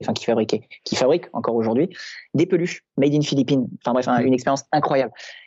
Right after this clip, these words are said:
Speaker 1: Et c'est vrai que ça a été, en fait, euh, un peu le, le déclic, hein, d'a-, d'aller là-bas et de finalement constater de ses propres yeux, finalement, ce qu'on appelle la pollution, la pauvreté, toutes ces choses-là. Et, euh,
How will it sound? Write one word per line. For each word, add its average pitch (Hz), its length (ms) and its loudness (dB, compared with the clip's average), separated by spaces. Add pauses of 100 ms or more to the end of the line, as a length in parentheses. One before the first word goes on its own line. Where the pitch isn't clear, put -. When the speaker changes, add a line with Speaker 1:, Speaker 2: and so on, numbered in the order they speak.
(200)
Speaker 1:
Et 113 40 2
c'est 135 120 -2
vrai 165 100 2
que - 60 -10
ça - 100 -4
a 113 40 0
été, 147 220 2
en 120 80 0
fait, 135 200 -2
euh, 110 120 2
un 113 120 2
peu - 100 -4
le, 120 220 4
le 120 160 2
déclic, 143 340 0
hein, 147 220 -4
d'a-, 120 340 4
d'aller 131 280 2 (340)
là-bas 151 460 4
et 127 120 4
de 113 460 2 (140)
finalement 135 300 0
constater 139 460 -2
de 131 80 0
ses 120 140 -2
propres 139 340 -2
yeux, 147 260 2
finalement, 143 320 0
ce 147 80 -6
qu'on 131 100 0
appelle 135 260 2
la 127 100 2
pollution, 123 380 -2 (560)
la - 80 0
pauvreté, 127 400 0 (120)
toutes - 120 -6
ces 131 80 0
choses-là. 123 240 0 (440)
Et, 113 160 4
euh, 107 260 2